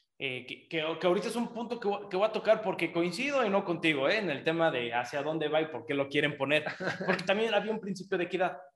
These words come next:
Speaker 1: en
Speaker 2: Correcto.
Speaker 1: donde empezaba a afectar mucho a las personas que recibían la herencia, ¿no? Este, y no las podían considerar tal cual como una compraventa, pero bueno, ahorita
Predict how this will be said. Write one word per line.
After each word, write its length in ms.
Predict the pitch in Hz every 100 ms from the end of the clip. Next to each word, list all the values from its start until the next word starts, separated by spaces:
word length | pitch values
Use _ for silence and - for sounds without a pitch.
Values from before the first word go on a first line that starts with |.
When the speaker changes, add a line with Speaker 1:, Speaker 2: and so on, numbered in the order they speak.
| _
Speaker 1:
en 100 | 151
Speaker 2:
Correcto. 160 | 139 165
Speaker 1:
donde 80 | 131
empezaba 300 | - 147 175
a 40 | 170
afectar 340 | - 165 165
mucho 540 | 180 185 185 180 208 - _ -
a 80 | 139
las 120 | 143
personas 460 | 160 131 170 175
que 120 | - 143
recibían 720 | 127 - 135 147 151 151 - - _ _ _ _ _ _ _ _ _ -
la 120 | 131
herencia, 340 | 127 135 - 107
¿no? 240 | 175 - - _ -
Este, 680 | 131 135 - - 135 143 165
y 60 |
no 120 | 160 175
las 120 | 175
podían 240 | 170 160
considerar 340 | 165 151 156 156
tal 140 | 139
cual 220 | 151 139
como 160 | 139 139
una 240 | 139 139
compraventa, 480 | - 151 180 190 -
pero 120 | 147
bueno, 280 | 151 - -
ahorita 460 | 131 147 165 160